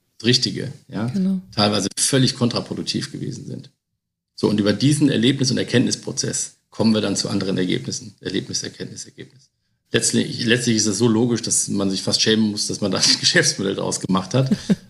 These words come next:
Speaker 1: Ähm, aber, äh, am Ende geht's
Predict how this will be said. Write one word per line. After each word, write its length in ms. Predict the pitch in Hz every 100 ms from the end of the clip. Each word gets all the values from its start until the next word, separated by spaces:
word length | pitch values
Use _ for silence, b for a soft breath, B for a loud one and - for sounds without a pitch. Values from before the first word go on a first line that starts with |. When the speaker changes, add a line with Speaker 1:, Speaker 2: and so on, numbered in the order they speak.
| - -
Speaker 1:
Ähm, 140 | 98 98 95 B _
aber, 720 | - 110 101 - - 95 -
äh, 60 | -
am 80 | 113
Ende 220 | 131 117
geht's 400 | 117 147 -